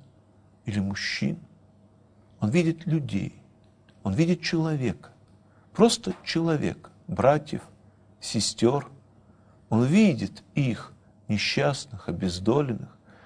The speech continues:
и молитва сама творится в его сердце, сама за этих людей, слезы текут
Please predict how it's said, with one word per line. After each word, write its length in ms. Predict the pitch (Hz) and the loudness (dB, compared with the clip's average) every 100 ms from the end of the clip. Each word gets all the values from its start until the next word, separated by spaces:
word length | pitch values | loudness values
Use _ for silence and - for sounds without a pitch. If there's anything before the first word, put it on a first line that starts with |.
| - - | -20 -2
и 100 | 104 | 0
молитва 480 | 107 139 180 - 123 | 2 2 2 0 -6
сама 440 | - 151 160 156 | 0 2 4 2
творится 580 | - 120 139 151 151 113 | 0 -2 2 0 0 -2
в 20 | |
его 260 | 104 104 113 | 0 0 -4
сердце, 640 | - - 156 135 - - - _ _ _ _ _ - | -4 0 0 0 -6 -18 -20 _ _ _ _ _ -12
сама 640 | - 147 165 185 135 - - - _ _ - | -2 2 2 2 0 -4 -16 -20 _ _ -6
за 240 | 110 - | -2 0
этих 420 | - 147 - 120 - | 2 0 0 -8 -6
людей, 460 | 123 120 139 101 | -6 0 0 0
слезы 560 | 78 - 135 180 147 120 | -2 0 4 4 4 -2
текут 560 | - 120 - 160 156 | -4 -4 0 -2 -2